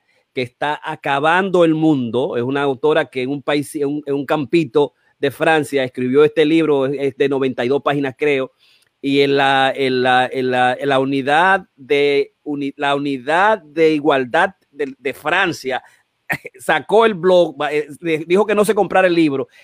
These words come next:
y entonces el libro se ha convertido en un bestseller a nivel mundial, que la gente, el editor que lo, lo está editando dice, "Yo no puedo, no podemos más, este libro tiene que coger una compañía grande", porque son tantos los pedidos. Entonces,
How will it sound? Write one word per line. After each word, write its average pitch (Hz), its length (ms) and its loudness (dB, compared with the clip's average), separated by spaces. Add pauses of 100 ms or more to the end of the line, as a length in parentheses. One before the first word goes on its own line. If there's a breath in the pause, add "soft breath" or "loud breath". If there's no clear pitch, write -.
(120)
y 165 160 2
entonces 165 520 0
el 151 100 0
libro 160 160 0
se 151 120 -4
ha 147 60 -2
convertido 143 380 -4
en 143 40 -4
un 139 40 -6
bestseller 139 260 -6
a 135 40 -6
nivel 135 180 -8
mundial, 139 480 -4 (240)
que - 120 -6
la 123 100 0
gente, 165 360 -2
el 143 120 -4
editor 185 480 4
que 175 100 2
lo, 151 220 2
lo 143 100 0
está 165 160 0
editando 165 240 2
dice, 151 140 -2
"Yo 160 100 2
no 175 120 0
puedo, 214 180 0
no 190 100 0
podemos 208 300 2
más, 208 260 2 (180 soft breath)
este 165 220 0
libro 208 220 4
tiene 208 160 2
que 202 120 -2
coger 196 180 -2
una 202 140 -2
compañía 190 380 -4
grande", 185 300 0
porque 139 420 -6 (180)
son 202 320 -2
tantos 175 500 -2
los 156 140 0
pedidos. 147 480 -2
Entonces, 139 420 -4